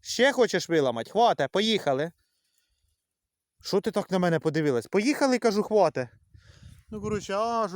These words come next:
туди наша кукуруза йде донизу. О, ну буде.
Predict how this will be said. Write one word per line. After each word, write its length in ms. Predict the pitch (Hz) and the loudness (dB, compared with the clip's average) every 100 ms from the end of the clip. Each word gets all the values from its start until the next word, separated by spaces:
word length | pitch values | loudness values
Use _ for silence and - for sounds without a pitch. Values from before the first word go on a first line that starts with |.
| 190 | -8
туди 280 | 196 165 160 | -8 -8 -8
наша 380 | 135 123 135 - _ | -8 -10 -16 -16 _
кукуруза 560 | - 127 175 240 226 214 | -20 -14 -10 -8 -4 -4
йде 260 | 190 185 160 _ _ _ _ _ - | -2 -4 -4 _ _ _ _ _ -14
донизу. 560 | 170 190 185 160 143 135 - - - - - _ _ _ _ | -10 -6 -6 -6 -8 -12 -18 -20 -20 -20 -20 _ _ _ _
О, 260 | - - - _ _ | -14 -14 -14 _ _
ну 120 | 247 | -14
буде. 400 | 233 247 143 120 | -6 -4 -4 -6